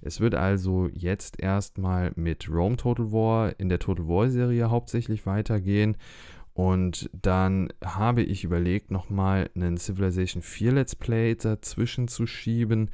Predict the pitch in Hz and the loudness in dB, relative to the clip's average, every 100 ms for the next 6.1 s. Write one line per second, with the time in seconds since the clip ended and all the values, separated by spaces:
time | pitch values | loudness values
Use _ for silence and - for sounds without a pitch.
0 | - - - - 90 87 87 98 101 95 | -8 -18 -20 -6 -2 2 6 6 6 4
1 | 90 76 90 87 85 101 101 101 95 92 | 2 0 0 2 2 2 2 2 2 -2
2 | - - 95 95 - 95 92 85 87 - | -4 -2 -2 -2 -2 0 2 0 -2 0
3 | 92 87 - 87 - 104 87 80 - - | 0 0 -2 -4 -2 -2 0 0 -2 -6
4 | 113 - 117 107 104 104 113 104 90 101 | -4 0 2 4 2 2 0 0 2 0
5 | - 98 92 92 92 92 85 87 - 85 | 2 -2 0 2 2 2 0 0 0 0
6 | 82 | 0